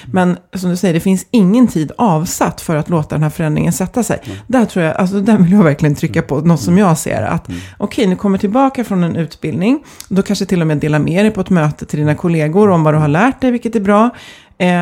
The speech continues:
Speaker 1: men nu ska du börja jobba på ett nytt sätt.
Speaker 2: Mm.
Speaker 1: Och så finns det inte avsatt tid för det. Då kommer det ju gå i stöpet,
Speaker 2: Mm.
Speaker 1: oavsett hur mycket appar och stöd jag har.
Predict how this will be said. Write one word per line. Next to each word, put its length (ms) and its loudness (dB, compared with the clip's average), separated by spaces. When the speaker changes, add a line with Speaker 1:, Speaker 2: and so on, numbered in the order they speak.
Speaker 1:
men 140 4
nu 60 2
ska 160 -6
du 80 4
börja 180 2
jobba 260 0
på 100 -4
ett 80 -4
nytt 240 -2
sätt. 400 -8
Speaker 2:
Mm. 120 -12
Speaker 1:
Och 120 -2
så 100 -2
finns 320 -2
det 80 -2
inte 160 -2
avsatt 600 -8
tid 220 -4
för 160 -8
det. 220 -10
Då 320 2
kommer 260 0
det 60 0
ju 80 -2
gå 120 -2
i 40 -2
stöpet, 560 -8
Speaker 2:
Mm. 120 -12
Speaker 1:
oavsett 360 -2
hur 60 2
mycket 200 -2
appar 300 -8
och 80 -4
stöd 260 -4
jag 80 -2
har. 260 -4